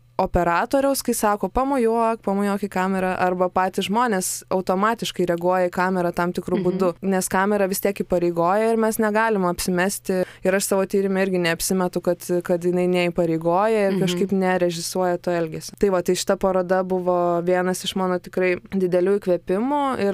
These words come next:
Speaker 1: šiaip mąstymo apie tai, kaip įkontekstinti ir įkultūrinti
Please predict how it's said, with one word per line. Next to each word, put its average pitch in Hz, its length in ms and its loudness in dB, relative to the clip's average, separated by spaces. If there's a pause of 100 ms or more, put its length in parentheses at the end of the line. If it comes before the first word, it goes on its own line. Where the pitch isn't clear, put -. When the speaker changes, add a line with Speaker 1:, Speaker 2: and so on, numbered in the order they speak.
(140)
Speaker 1:
šiaip 202 240 -2
mąstymo 190 480 0
apie 180 200 -2
tai, 196 120 0
kaip 214 200 -2 (100)
įkontekstinti 190 840 0
ir 185 280 0
įkultūrinti 220 800 0